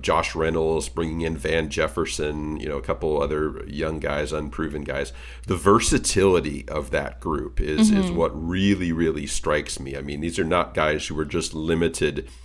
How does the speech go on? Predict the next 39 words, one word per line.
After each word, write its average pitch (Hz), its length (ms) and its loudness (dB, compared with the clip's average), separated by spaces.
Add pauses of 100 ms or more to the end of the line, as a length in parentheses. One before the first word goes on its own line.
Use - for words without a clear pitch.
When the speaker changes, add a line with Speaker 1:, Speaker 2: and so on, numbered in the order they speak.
(160)
Speaker 1:
you 78 120 -4
know, 73 140 -2
to - 180 2
one 78 340 2
route 80 320 2
tree 73 400 -2
or 73 300 -2
one, 78 580 0
uh, - 380 -8
position 78 480 4
that 69 160 -4
they 73 120 0
can 73 200 -4
play. 73 420 2 (380)
Uh, 69 300 0
these 117 180 2
are 113 40 4
guys 80 220 6
who 78 100 0
can 73 180 0
move 82 440 4
all 82 320 6
over 80 220 6
the 67 80 -4
place 67 400 -2
and 69 100 -4
have 73 220 -4
done 78 240 2
it 73 200 0 (220)
for, 73 400 2
for 73 220 2
a 71 60 2
long 78 400 0
period 73 340 2
of 73 100 -2
time. 73 380 0 (380)
Uh, 73 340 -2
I 82 220 0
can't, 92 300 4